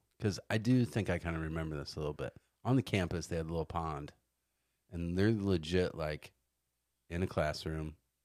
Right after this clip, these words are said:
Pond's out there. The sake of art,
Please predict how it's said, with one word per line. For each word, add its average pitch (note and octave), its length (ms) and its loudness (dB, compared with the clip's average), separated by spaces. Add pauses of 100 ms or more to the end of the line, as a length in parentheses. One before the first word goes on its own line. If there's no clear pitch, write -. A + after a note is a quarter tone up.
(120)
Pond's E2 340 2
out E2 220 0
there. D#2 400 -2 (1000)
The - 80 -14
sake E2 280 -2
of E2 120 -2
art, E2+ 320 2